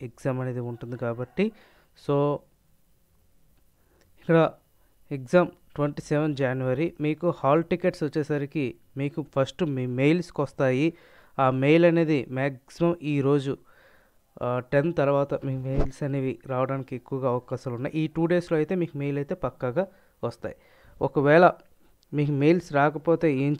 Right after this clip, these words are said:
చేయాలనేది కూడా నేను నెక్స్ట్ వీడియోలో మీకు చెప్తాను. So ఎగ్జామ్ ప్యాటర్న్ వచ్చేసరికి మీకు ఫిఫ్టీ క్వశ్చన్స్ ఉంటాయి.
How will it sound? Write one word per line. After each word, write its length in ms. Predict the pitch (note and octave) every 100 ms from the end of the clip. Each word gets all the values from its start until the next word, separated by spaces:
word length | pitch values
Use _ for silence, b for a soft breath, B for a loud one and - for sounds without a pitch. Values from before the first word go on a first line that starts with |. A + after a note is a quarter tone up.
| C#3+
చేయాలనేది 380 | C#3 C3 C3
కూడా 240 | B2+ C#3+ G3 -
నేను 160 | C#3
నెక్స్ట్ 280 | A#2+ B2 -
వీడియోలో 320 | C3+ B2+ B2 - C3+ A#2
మీకు 240 | C3 - C3
చెప్తాను. 480 | - C3 C3 F3+ F#3+ B B B -
So 120 | D#3+ F3
ఎగ్జామ్ 440 | D3+ B2 G#3 G3+
ప్యాటర్న్ 300 | F3 E3 F3
వచ్చేసరికి 320 | D#3+ F3 E3
మీకు 140 | D#3 -
ఫిఫ్టీ 340 | C#3 - G3
క్వశ్చన్స్ 420 | E3+ D3 D#3+ -
ఉంటాయి. 480 | C#3 C3 C3 C3+ F3+